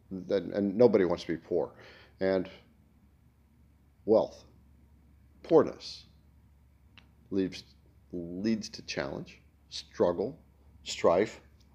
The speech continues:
argument, no savings, where money just becomes the frustration all the time. Now, I can tell you,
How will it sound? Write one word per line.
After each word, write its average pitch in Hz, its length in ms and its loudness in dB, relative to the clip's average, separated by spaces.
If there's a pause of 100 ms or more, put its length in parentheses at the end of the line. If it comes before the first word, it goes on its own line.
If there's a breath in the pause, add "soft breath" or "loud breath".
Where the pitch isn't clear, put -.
(120)
argument, 110 600 4 (1400)
no 135 160 8
savings, 117 640 4 (3000 loud breath)
where 90 160 -4
money 123 340 4
just 110 160 -4
becomes 98 460 -4
the 90 220 -2
frustration - 680 -10 (100)
all 62 160 -12
the - 80 -20
time. - 200 -18 (960 loud breath)
Now, 143 120 10
I 160 60 10
can 139 140 2
tell 139 200 8
you, 113 200 6